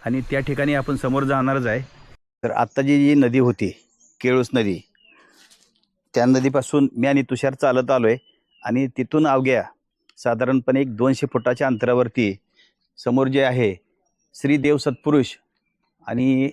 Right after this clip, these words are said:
श्री देवी भराडी मंदिर गोवेरी या ठिकाणी आम्ही आलेलो आहे.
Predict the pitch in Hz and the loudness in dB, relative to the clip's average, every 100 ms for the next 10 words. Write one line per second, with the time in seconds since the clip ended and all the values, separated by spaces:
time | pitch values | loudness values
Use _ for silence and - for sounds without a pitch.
0 | - - 139 151 - _ _ _ - 139 | -6 -2 0 0 -2 _ _ _ -4 0
1 | 139 151 110 123 147 151 147 127 143 143 | 2 2 0 0 0 2 2 2 2 0
2 | 131 131 127 120 95 - _ _ _ 113 | 0 2 4 2 0 -6 _ _ _ -4
3 | 131 127 123 135 131 123 127 120 131 110 | -2 -2 -2 0 0 2 0 2 0 0